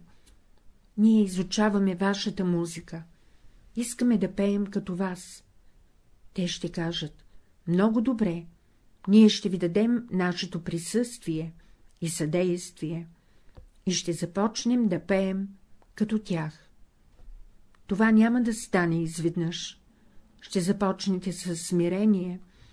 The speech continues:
ще слушате как те пеят. Някой път ще чуем много хубави неща. Аз съм чул много сестри да казват: „Чух нещо много хубаво“, но като го изразиш навън,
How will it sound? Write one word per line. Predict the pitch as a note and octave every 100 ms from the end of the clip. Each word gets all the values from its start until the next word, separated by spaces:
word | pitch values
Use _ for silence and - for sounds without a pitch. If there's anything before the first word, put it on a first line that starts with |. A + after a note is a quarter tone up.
| - -
ще | - - F3+
слушате | F3+ G#3+ B3 - A3+ A3 A3 - - - _ _
как | - F3+ F#3 -
те | G3+ A3 -
пеят. | E3+ D#3 D#3+ - - - - - - - - - - -
Някой | A3 C#4 A3+ F#3+
път | - A#3+ - - - - -
ще | - F#3 F3+
чуем | A#3 A#3+ A3
много | G3+ A3 A3+ A#3+
хубави | - F3+ F3+ F#3
неща. | F3 E3+ - E3 D#3+ E3 - - - - - - -
Аз | F#3+
съм | G3+ F#3 F3+
чул | G#3 G3
много | F#3+ G3+ F#3+
сестри | F3 E3+ E3 - G#3+
да | G#3 F#3+
казват: | E3+ E3 E3 D#3+ - - - - _ - - -
„Чух | - G#3+ A3
нещо | G3+ G3+ - F#3
много | F#3 F#3+ G3
хубаво“, | G3 F#3+ F3 F3 E3+ F3+ - - - - - - -
но | F#3 G3+
като | G3+ F#3+ F#3+
го | F3+
изразиш | F#3 E3+ F3 F3 G#3+ A#3+ -
навън, | G#3+ F#3 F3+ E3+